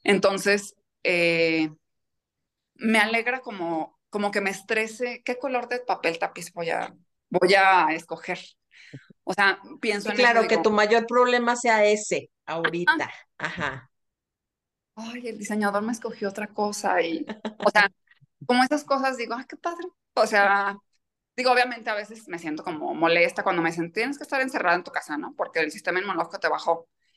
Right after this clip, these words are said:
Speaker 1: Me siento enojada, pero que, como que yo misma regreso. O sea, digo, "A ver". O sea, trato de no decirme pendeja,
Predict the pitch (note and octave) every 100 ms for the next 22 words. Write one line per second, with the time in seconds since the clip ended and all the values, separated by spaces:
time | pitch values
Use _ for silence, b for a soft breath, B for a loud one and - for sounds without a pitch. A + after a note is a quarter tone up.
0 | _ G3+ G3 G#3+ B3+ B3 G3 A#3 E4 _
1 | _ - A3+ A3 G#3+ - - G3+ G3+ G3+
2 | G#3 G#3+ G#3+ A3 - E3+ E3 F3 E3+ -
3 | _ - F3 F3+ F3 E3+ _ _ D#3+ E3+
4 | E3+ E3+ - _ _ _ _ _ _ _
5 | _ _ B B _ B B G3+ G3 -
6 | - A#3+ D#4 C4+ A3 A3 B3 B3+ C#4 _
7 | C#4+ B3 - B3